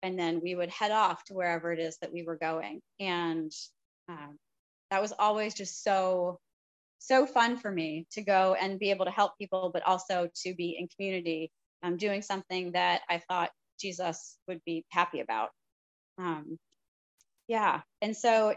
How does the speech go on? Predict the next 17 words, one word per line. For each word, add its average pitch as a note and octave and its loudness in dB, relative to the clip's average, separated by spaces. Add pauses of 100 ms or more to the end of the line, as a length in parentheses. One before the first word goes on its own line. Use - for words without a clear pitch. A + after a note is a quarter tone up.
today A3+ 6
in G3+ 0
our F#3 2
scripture, G3+ 2
we G#3+ -2
hear G3+ 2 (720)
about, F#3+ 2
in G#3+ -8
some C4 2
ways, G#3+ -2
two D#4+ 2
different C#4 0
roads F3 0 (120)
or F#3+ 0
two A#3 -2
different G#3 -4 (180)
ways. D#3+ -2